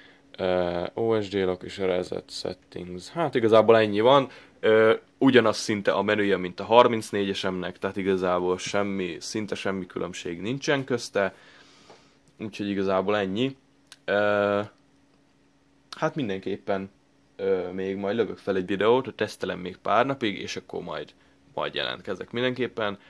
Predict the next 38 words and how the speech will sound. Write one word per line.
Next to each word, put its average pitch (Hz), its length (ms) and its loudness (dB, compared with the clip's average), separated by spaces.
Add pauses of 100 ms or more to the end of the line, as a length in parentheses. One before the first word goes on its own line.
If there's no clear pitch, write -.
(340)
Úgyhogy 107 640 0
én 113 160 0
megköszönöm 92 480 -6
nektek 98 300 -10
a 98 40 -10
figyelmet, 147 720 -8 (840)
és - 100 -18
ha 98 60 -6
lenne 104 220 0
valami 95 240 0
kérdés, 101 520 -2
óhaj, 107 300 -4
sóhaj, 104 460 -4
akkor - 340 -10
hozzászólásban 95 720 -8
nyugodtan 92 580 -8 (600)
tegyétek 98 480 -4
fel, 110 440 -2 (320)
ha 90 560 -4 (180)
pedig 92 380 -4 (120)
tetszett 117 380 -4
a 95 40 -4
videó, 92 200 -6
nyomjatok 98 460 -6
egy 85 100 -10
pacsit, 113 380 -4
ha 95 140 -6
nem 143 180 2
tetszett, - 360 -4
nyugodtan 123 460 2
diszlájkoljátok, 92 1000 -6
és - 120 -18
mondjátok 101 520 -4
el 92 160 -6
a 98 140 -2
véleményeteket 107 800 -4
mindenképp 98 460 -10
hozzászólásban. 95 1080 -6